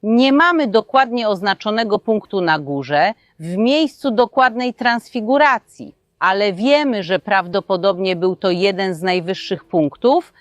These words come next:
a tutaj właśnie jesteśmy na jednym z najwyższych punktów góry Tabor. Mamy również bardzo stare tradycje, które mówią o tym miejscu jako miejscu transfiguracji, na przykład Origenes chrześcijanin.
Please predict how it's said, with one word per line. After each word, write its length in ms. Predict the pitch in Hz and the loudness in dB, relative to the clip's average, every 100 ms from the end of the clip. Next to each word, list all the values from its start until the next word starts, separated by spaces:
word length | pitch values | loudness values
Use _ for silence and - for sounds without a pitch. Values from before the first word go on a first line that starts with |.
| _ - | _ -4
a 140 | 185 196 | -2 0
tutaj 420 | 320 330 330 269 | 0 0 2 2
właśnie 440 | 240 214 - 214 | 0 -2 -4 -4
jesteśmy 640 | 202 190 - 220 214 220 | 0 -2 -2 -4 -4 -2
na 120 | 208 190 | 0 0
jednym 380 | 190 185 190 | 0 0 -2
z 80 | 170 | -2
najwyższych 680 | 185 180 170 247 - - - | -2 -2 0 0 -2 -8 -6
punktów 500 | - 170 - 185 156 | -2 -2 -2 -6 -6
góry 280 | 151 156 147 | -4 -2 -2
Tabor. 480 | 175 135 123 117 - _ _ _ _ _ _ - | 0 0 0 -8 -10 _ _ _ _ _ _ -2
Mamy 460 | 254 330 359 349 | 4 4 4 2
również 420 | 311 277 277 269 220 | 2 2 2 2 2
bardzo 440 | 240 240 214 226 | 4 2 2 -4
stare 460 | - - 262 240 202 | -2 2 4 4 0
tradycje, 640 | 190 160 160 165 - 208 | 0 0 0 -2 0 0
które 320 | - 254 233 | 0 0 2
mówią 440 | 247 269 285 277 - | 4 2 2 2 4
o 220 | 254 311 | 4 4
tym 360 | - 302 262 | 2 2 2
miejscu 540 | 247 254 269 - - 262 | 2 2 0 -4 -6 -2
jako 380 | 240 226 - 220 | 0 0 0 0
miejscu 540 | 220 233 233 - 247 | 2 0 -2 -4 -8
transfiguracji, 1160 | - 233 233 - 262 208 247 269 285 262 - 151 | -2 0 0 -4 -6 -2 2 4 2 -2 -6 -2
na 160 | 147 | -2
przykład 480 | - - - 220 220 | -4 -8 0 0 0
Origenes 680 | 214 214 208 202 220 226 214 | 0 0 0 0 2 0 -4
chrześcijanin. 1120 | - - 247 247 - - 285 320 269 165 135 | -10 -4 -2 -2 -4 -4 2 4 2 0 -4